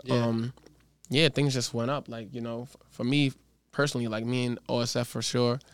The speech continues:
Speaker 1: Yeah.
Speaker 2: things went up, you know, and it just, it just, it built so much, it, it just g-, brought so much opportunities, you know, like,
Speaker 1: Yeah.
Speaker 2: our way. Like, now we're doing features and getting all this money, and we can travel and we can do all of these things that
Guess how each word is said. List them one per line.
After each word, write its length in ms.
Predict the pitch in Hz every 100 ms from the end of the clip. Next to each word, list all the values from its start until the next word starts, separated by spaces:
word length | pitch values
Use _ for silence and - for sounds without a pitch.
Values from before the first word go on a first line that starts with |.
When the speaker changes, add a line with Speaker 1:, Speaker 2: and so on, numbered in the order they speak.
| - 123
Speaker 1:
Yeah. 140 | 120
Speaker 2:
things 200 | 131 127
went 200 | 117 117
up, 200 | 127 117
you 100 | 117
know, 220 | 113 120
and 100 | 113
it 60 | 113
just, 340 | 117 113 - - _ _ _ _ _ _ _ _ _ _ _ _ _ _ -
it 120 | 120
just, 420 | 139 127 - - - _ _ _ _ _ _ _ _ _ _ -
it 160 | 127
built 200 | 117 151
so 200 | - 156
much, 240 | 143 135 - -
it, 260 | 139 - - -
it 100 | -
just 160 | 180 170
g-, 120 | - - _ _ _ _ _ _ _ _ -
brought 280 | 123 160
so 140 | - 151
much 140 | 139
opportunities, 680 | - 123 - 139 120 110 107
you 60 | 117
know, 220 | 110 110 131
like, 180 | 107 107
Speaker 1:
Yeah. 140 | 104 -
Speaker 2:
our 200 | 113 113
way. 260 | 117 113
Like, 240 | 107 101 98 - _ _ _ _ _ -
now 120 | 117
we're 60 | 120
doing 200 | 120 117
features 380 | 113 127 131 117
and 100 | 117
getting 140 | 120
all 120 | 117
this 140 | 117 123
money, 300 | 123 127 120
and 60 |
we 80 | 120
can 100 | 113
travel 440 | - 135 135 127
and 80 | 123
we 60 | 120
can 140 | 120
do 80 | 127
all 120 | 127
of 60 | 123
these 120 | 120
things 200 | 127 127
that 140 | 117